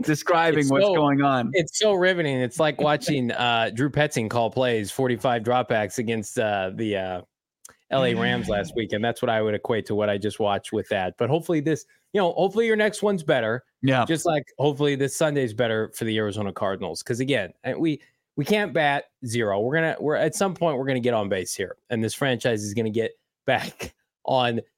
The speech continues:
Speaker 2: track. It's game prediction time, Bo Brock. And again, times are tough. You and, and Britton, and I even think Damon Dog were on the Arizona Cardinals last weekend to beat the L A Rams. Does anybody have the gall,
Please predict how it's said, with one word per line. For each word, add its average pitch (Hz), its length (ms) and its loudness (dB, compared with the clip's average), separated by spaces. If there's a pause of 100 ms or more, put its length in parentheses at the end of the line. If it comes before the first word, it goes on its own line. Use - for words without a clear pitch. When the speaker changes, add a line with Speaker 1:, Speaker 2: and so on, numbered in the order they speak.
(180)
Speaker 2:
track. 127 480 2
It's - 240 -4
game 147 320 0
prediction 123 640 -2
time, 110 420 0
Bo 98 180 0
Brock. 98 480 -2
And 120 160 -4
again, 139 260 0
times 143 320 0
are 143 60 -10
tough. 135 360 -2 (580)
You 156 500 2
and, 110 420 -2
and 107 180 -2
Britton, 131 300 0
and 156 140 0
I 127 80 2
even 165 200 -2
think 156 200 -2
Damon 156 280 2
Dog 95 340 0 (140)
were 110 300 0
on 135 420 2
the 131 360 2
Arizona 143 340 0
Cardinals 143 400 -2
last 104 240 -2
weekend 98 360 -4
to 107 80 -6
beat 135 220 -2
the 127 140 0
L 120 160 2
A 120 80 2
Rams. 113 380 0
Does 120 260 -4
anybody 190 540 2
have 170 240 0
the 170 80 0
gall, 135 560 2